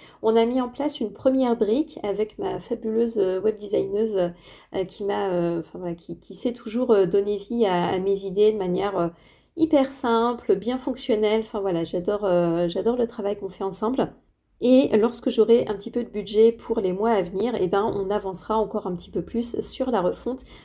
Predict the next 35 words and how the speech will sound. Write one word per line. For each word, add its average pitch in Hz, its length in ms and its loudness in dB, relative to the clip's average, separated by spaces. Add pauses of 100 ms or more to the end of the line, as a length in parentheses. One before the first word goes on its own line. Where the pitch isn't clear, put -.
(100)
de 247 100 -4
ce 269 160 -2
site 262 300 -4
web 240 240 4
et 185 40 0
sur, 233 280 -2
euh, 185 80 4
tout 180 200 -6
un 196 100 -2
tas 226 120 2
de 214 100 -2
petites 170 240 -8
choses 262 140 -10
que - 100 -4
je - 80 -6
voudrais 196 220 0
mettre 240 240 0
en 196 60 -2
place. - 340 -10 (280)
Un 240 160 2
autre 311 260 4
point 302 340 0
important 262 720 -2
de 214 180 4
ce 220 360 0
dernier 233 280 2
trimestre, 233 580 -4 (360)
c'est 247 220 -2
que 277 260 2
j'ai 262 140 0
continué 254 320 -6
de 277 60 -8
travailler 233 460 2
sur, 233 360 -2
euh, 196 240 6